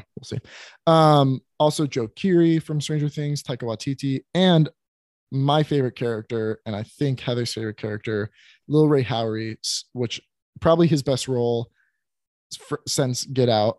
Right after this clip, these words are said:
um, plays Guy's best friend, whose name is Buddy,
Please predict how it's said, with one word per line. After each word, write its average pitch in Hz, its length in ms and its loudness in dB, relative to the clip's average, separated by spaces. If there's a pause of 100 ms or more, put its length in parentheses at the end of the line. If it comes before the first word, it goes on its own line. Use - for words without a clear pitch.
(120)
um, 110 260 -4
plays 113 420 -2 (800)
Guy's 117 300 -4
best - 360 0
friend, 113 460 -4 (240)
whose 113 280 -2
name 123 460 2
is 107 280 -4
Buddy, 110 600 -4